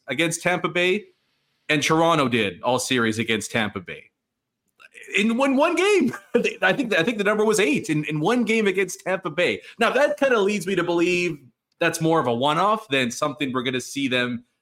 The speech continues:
continue to assault Tampa Bay in that fashion. And, and maybe Victor Hedman just stands in the middle of the ice <laughs> inside the defensive zone, and that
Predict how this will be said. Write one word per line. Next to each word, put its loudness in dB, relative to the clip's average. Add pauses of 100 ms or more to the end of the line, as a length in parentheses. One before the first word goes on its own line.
(160)
continue 0
to 0
assault 0
Tampa -2
Bay 0
in -4
that -2
fashion. 0
And, -2 (260)
and -4
maybe 2
Victor -2
Hedman 0
just -4
stands -2
in -2
the -2
middle 0
of 0
the 2
ice 0
<laughs> -14
inside -2
the 2
defensive 0
zone, 0
and 0
that 0